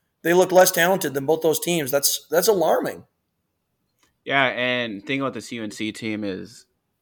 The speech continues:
Speaker 2: I don't know what their identity is. Like, I feel like a lot of times good teams have some sort of identity. They, maybe they're a shooting team. Maybe they're a team that moves the ball around well, just makes that extra pass. Maybe they're a team that gets after it on the boards, which that used to be North Carolina before,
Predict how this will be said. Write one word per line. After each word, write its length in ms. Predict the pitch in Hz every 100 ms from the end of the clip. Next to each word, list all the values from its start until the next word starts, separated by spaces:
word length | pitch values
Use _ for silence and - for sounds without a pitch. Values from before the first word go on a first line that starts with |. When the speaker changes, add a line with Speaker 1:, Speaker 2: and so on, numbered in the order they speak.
| -
Speaker 2:
I 100 | 113
don't 140 | 147 196
know 100 | 139
what 220 | 110 -
their 140 | 120
identity 480 | 92 87 90 98 71
is. 160 | 67 98
Like, 120 | 98
I 60 |
feel 160 | 101 135
like 160 | 143 - _ _ _ -
a 60 |
lot 100 | 135
of 60 | 160
times 240 | 202 165
good 180 | - 131
teams 240 | 135 123
have 220 | 120 110 104
some 140 | 107
sort 200 | - 98
of 60 | 92
identity. 320 | 92 82 80
They, 380 | 92 90 92 90
maybe 220 | 107 110
they're 180 | 110 104
a 40 |
shooting 360 | 98 - 101 82
team. 260 | - 85 90
Maybe 220 | 95 92
they're 480 | 101 95 92 92 - - - _ -
a 60 |
team 220 | - 104
that 120 | 98 101
moves 220 | 110 98
the 60 |
ball 440 | 98 104 98 90 -
around 320 | 101 95 90 90
well, 180 | 82
just 160 | 78 90
makes 200 | 98 -
that 100 | 90
extra 220 | 90 90
pass. 340 | - 80 - 101
Maybe 220 | 95 95
they're 240 | 98 98
a 60 | 92
team 340 | - 101 98
that 280 | 95 92 - _ _ _
gets 240 | 120 113 113
after 260 | 107 -
it 60 | 101
on 120 | 95
the 40 |
boards, 480 | 90 98 90 78 -
which 220 | 90 - _
that 160 | 98 95
used 140 | 110
to 40 |
be 100 | 98
North 220 | 85 85 -
Carolina 340 | 85 85 85
before, 640 | - - 95 90 92 -